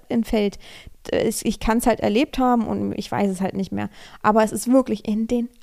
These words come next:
aller, aller, aller seltensten Fällen, dass man Sklave ist, irgendwie unerfüllt ist, eine Domina sucht und irgendwie was erleben will und so weiter, dann auf mich stößt und sagt, aber mein Sexleben, das ist so ausgefüllt.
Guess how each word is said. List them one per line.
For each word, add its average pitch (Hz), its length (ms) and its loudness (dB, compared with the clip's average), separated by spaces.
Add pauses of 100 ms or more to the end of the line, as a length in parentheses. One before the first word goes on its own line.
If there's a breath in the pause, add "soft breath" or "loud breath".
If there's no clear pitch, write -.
(100)
aller, 294 480 2 (300)
aller, 311 440 4 (240)
aller 359 420 4
seltensten 262 480 0
Fällen, 214 380 -4 (360 loud breath)
dass 262 220 0
man 285 160 0
Sklave 240 400 -2
ist, - 280 -10
irgendwie 302 340 2
unerfüllt 240 520 0
ist, - 140 -6
eine 294 100 0
Domina 226 420 2
sucht 226 300 -8
und - 140 -6
irgendwie 262 480 0 (280 loud breath)
was 262 180 2
erleben 214 460 4
will 202 140 -2
und 277 180 -2
so 240 140 0
weiter, 214 340 -2 (180)
dann 277 160 2
auf 269 160 2
mich 302 180 0
stößt 294 400 -2
und 247 140 -2
sagt, 262 280 0
aber - 320 -2
mein 240 160 -2
Sexleben, 240 500 -6
das 220 200 -8
ist - 160 -12
so - 120 -6
ausgefüllt. 269 640 -6